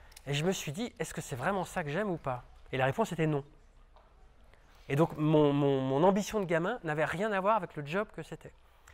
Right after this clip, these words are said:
Mais je me suis rendu compte quand même que ce job était pas mal pour d'autres aspects. Et donc, j'ai décidé de poursuivre. Mais moi, j'ai plein d'étudiants, des licences qui viennent dans mon labo, qui viennent faire des stages. J'en ai à peu près un sur deux qui, à la fin, me disent, «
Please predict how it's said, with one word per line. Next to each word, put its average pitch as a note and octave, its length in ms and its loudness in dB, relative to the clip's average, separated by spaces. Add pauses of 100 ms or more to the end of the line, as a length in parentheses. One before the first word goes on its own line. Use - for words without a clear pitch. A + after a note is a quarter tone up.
(220)
Mais E3+ 80 2
je G3 80 2
me A#3 60 2
suis B3 120 0
rendu G#3+ 160 6
compte G3+ 200 -2
quand F#3 100 0
même A#3+ 220 0
que A#3 320 0 (100)
ce - 180 -8
job F#3+ 220 0
était D3+ 180 -6
pas E3 120 -4
mal F#3 180 -2
pour D3 200 -10
d'autres D#3+ 200 -6
aspects. C#3 260 -10 (520)
Et B2+ 60 -6
donc, F#3 140 0
j'ai D#3+ 120 -2
décidé D3+ 260 -6
de - 60 -8
poursuivre. C#3 420 -12 (640)
Mais C3+ 60 2
moi, F#3+ 120 10
j'ai F3+ 120 4
plein C4 160 4
d'étudiants, G#3 500 0 (160)
des D3+ 140 0
licences A3+ 360 0
qui - 120 -10
viennent F#3 140 2
dans F3 80 4
mon D#3+ 100 4
labo, D#3 320 4 (360)
qui - 100 -4
viennent F#3 100 0
faire F#3 140 0
des D#3+ 60 -6
stages. G#3 400 2 (680)
J'en D#3+ 160 4
ai E3+ 40 6
à F3 40 6
peu F3 80 -4
près F3+ 180 0
un A#3 100 2
sur G3+ 240 -6
deux G#3+ 220 0 (2250)
qui, B3+ 220 -2
à F3 60 6
la F#3 80 10
fin, A#3 140 4
me F#3 140 6
disent, « F#3+ 380 0